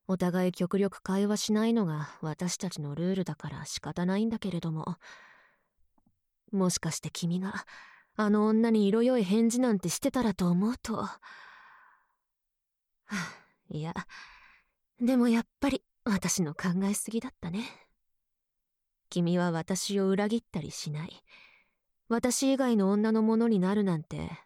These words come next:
それこそありえないことだよ。もしまた誰かに、「好きな人誰？」とでも深掘りされたら、その時は、「この学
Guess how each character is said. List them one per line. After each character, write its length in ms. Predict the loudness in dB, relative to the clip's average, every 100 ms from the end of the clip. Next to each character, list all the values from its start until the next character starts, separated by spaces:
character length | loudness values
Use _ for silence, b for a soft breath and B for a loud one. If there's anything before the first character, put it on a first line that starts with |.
| _
そ 220 | -6 -2
れ 100 | -2
こ 140 | -2 -2
そ 180 | 0 0
あ 80 |
り 140 | 2 2
え 80 | 2
な 100 | 0
い 80 |
こ 140 | -2 -4
と 100 | -4
だ 140 | -4
よ。 160 | -8 -10 -14 _ _ _ _ _ _ _ _ _ _ _ _ _ _ _ _ -2
も 140 | 0
し 180 | 0 2
ま 160 | 2 2
た 160 | 0
誰 240 | 0 0 0
か 140 | 0
に、 280 | -2 -4 -8 b b b _
「好 160 | -12 -6
き 160 | 0
な 120 | 0 0
人 280 | -4 -8
誰？」 320 | -4 -4 -6 -8 _ _ -4
と 120 | 0
で 120 | 0
も 80 | -2
深 240 | -8 -6 -2
掘 100 | -2
り 80 |
さ 140 | -4 -6
れ 100 | -6
た 140 | -6
ら、 300 | -6 -8 -10 _ _ _
そ 120 | -4
の 80 | -2
時 240 | -2 0 2
は、 280 | 2 0 -4 B B B B _ -4
「こ 140 | 2
の 140 | 2 2
学 180 | -2